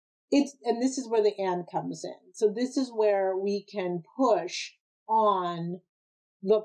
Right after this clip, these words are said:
policies, the laws, um, and advocate for change, um, in, in, in things like this. We at becma are pushing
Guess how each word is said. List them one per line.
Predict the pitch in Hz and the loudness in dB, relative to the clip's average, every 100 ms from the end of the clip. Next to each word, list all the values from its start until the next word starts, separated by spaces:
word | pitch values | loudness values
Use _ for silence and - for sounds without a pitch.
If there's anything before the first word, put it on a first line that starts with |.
| - | 2
policies, | 202 190 185 185 175 160 165 - - _ _ | 2 4 2 0 -4 -4 -6 -12 -18 _ _
the | 214 | 2
laws, | 202 190 196 185 170 139 - 185 - - _ _ - | 4 4 4 6 4 2 -4 -10 -12 -14 _ _ 0
um, | 190 175 175 - - | 2 2 -2 -6 -2
and | 220 196 202 - | 0 2 0 -2
advocate | 202 208 202 196 - 208 170 165 - - | 2 2 2 -2 -2 -2 0 -2 -6 0
for | 185 170 170 | 2 2 -2
change, | - - 190 170 - 139 202 - - - _ _ | -10 -6 -4 -4 -8 -12 -14 -14 -16 -18 _ _
um, | - 175 170 - | -2 0 0 -2
in, | 220 208 185 190 190 - | 0 2 2 0 -4 -2
in, | 208 185 180 180 | 2 2 0 -2
in | 202 190 180 - | -2 0 0 0
things | 208 185 180 165 | 0 2 0 0
like | 165 165 - | 0 0 -2
this. | 175 170 160 - - _ - | -2 -4 -10 -12 -14 _ -6
We | 185 226 233 226 214 | -2 -2 -2 0 0
at | 214 | 0
becma | 202 196 208 190 185 196 - | -2 -4 -2 -2 -2 -4 -2
are | 190 180 180 - | 0 0 -2 -2
pushing | 294 294 - 202 175 170 175 | 0 0 0 -2 -2 -4 -8